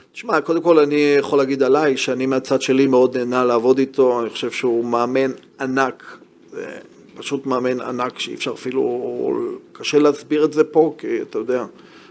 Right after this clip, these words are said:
אני רואה את זה ביום יום, באיך שהוא מקבל החלטות, באיך שהוא... דיברנו על טקטיקה, ואיך הוא בוחר את השיטה, ו-, ואיך הוא מצוות את השחקנים, ואיך הוא מחבר ביניהם,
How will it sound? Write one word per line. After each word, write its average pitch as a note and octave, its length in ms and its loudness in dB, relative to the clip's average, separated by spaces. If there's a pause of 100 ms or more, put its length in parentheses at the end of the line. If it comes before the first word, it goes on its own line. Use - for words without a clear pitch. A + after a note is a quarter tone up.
(140)
אני C#3+ 140 -6
רואה C3 140 4
את C3+ 60 6
זה C3 100 0
ביום B2 360 0
יום, C#3 300 2
באיך A#2+ 260 0
שהוא C3 120 -8
מקבל A#2+ 320 0
החלטות, B2 600 4
באיך A2 220 -2
שהוא... A#2 340 2 (560)
דיברנו B2 340 -2
על A2+ 80 -6
טקטיקה, C#3+ 640 0
ואיך A#2+ 360 -4
הוא B2+ 200 0
בוחר A#2+ 360 0
את D#3 100 4
השיטה, C3+ 640 0
ו-, A#2+ 160 -2
ואיך B2 140 0
הוא B2+ 260 0
מצוות B2+ 460 -2
את D#3 120 -2
השחקנים, C3+ 680 -2
ואיך A#2+ 140 -2
הוא C3 140 -10
מחבר C#3 440 2
ביניהם, D#3 580 2